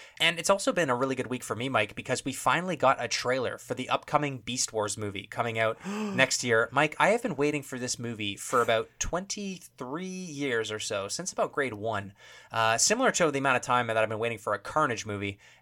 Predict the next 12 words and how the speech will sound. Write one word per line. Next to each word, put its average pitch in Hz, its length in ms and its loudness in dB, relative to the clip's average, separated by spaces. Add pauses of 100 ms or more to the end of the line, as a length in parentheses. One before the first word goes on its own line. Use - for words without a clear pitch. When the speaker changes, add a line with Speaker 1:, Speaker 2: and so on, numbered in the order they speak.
Speaker 1:
And, 139 540 4
uh, 131 260 6
the 135 240 -2
trailer 208 460 0
for 147 180 2
Beast 147 340 0
Wars 110 320 2
doesn't 170 480 4
fill 170 300 0
me 160 160 -2
with 135 260 -2
a 113 220 -2